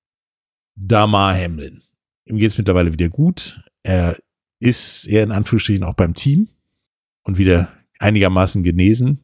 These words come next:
Mal gucken, ob er so genesen ist, dass er weiter spielen kann. Auf jeden Fall wird er sein Gehalt weiter beziehen dürfen. Das ist, äh, sehr positiv von der N F L P A gedeichselt worden.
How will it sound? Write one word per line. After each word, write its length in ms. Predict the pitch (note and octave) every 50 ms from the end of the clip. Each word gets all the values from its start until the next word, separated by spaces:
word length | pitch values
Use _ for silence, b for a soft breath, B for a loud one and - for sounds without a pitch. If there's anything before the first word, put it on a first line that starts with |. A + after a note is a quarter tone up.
| _ -
Mal 80 | F#2+
gucken, 380 | - - A2+ - - A2 F#2+ - _
ob 160 | - F#2+ F2+
er 160 | G#2 F#2 F2+
so 140 | F2+ G2 G2
genesen 340 | F#2+ F#2+ F#2+ F#2+ F#2 F#2+ F#2
ist, 140 | F2+ - -
dass 120 | F#2+ F2
er 100 | F2 D2+
weiter 240 | D#2 E2+ - - F#2
spielen 340 | - - - A#2+ B2+ C3 A#2+
kann. 240 | C3+ B2+ C3 C3+ b b b b b b b b b b b b b _ _ _
Auf 120 | - G2+ G#2+
jeden 160 | A#2+ A#2+ A2
Fall 140 | A#2 G#2+ G#2
wird 160 | A2+ A2 A#2+
er 60 | A2
sein 180 | G2 G#2 G2+ F#2+
Gehalt 420 | F2+ - - G#2+ B2 D#3+ - C3
weiter 220 | A2+ A#2 - C3
beziehen 520 | G2+ F#2+ - - - - B2+ A#2 A#2 A#2 A2+
dürfen. 380 | B2 B2+ C3+ C3 - E3 A#3 -
Das 220 | - A2 - - A2+
ist, 200 | G#2 - - G#2+ F#2+
äh, 180 | G2 G2 F#2+ F#2
sehr 300 | F2 F2 F#2 F#2+ G#2 A2
positiv 640 | - - A2+ A2 G#2 A#2 A2+ - D#3 G3+ - - _ _ _
von 200 | _ - A2 A2
der 260 | A2 A2 A2 G#2+ G2+ - _ _ _ _ _ _ _ _ _ _ _ _ _ _ _
N 140 | - A2+ A#2
F 160 | A2+ G#2+ -
L 160 | - A2+ A2+
P 480 | - - - A#2 A2+ F2+ G2+ A2 A#2 B2
A 60 | A#2+
gedeichselt 580 | B2 A#2 - G#2+ G2 A#2+ - - - D3 C#3 D3
worden. 300 | C#3+ C#3+ D3 D#3+ F#3+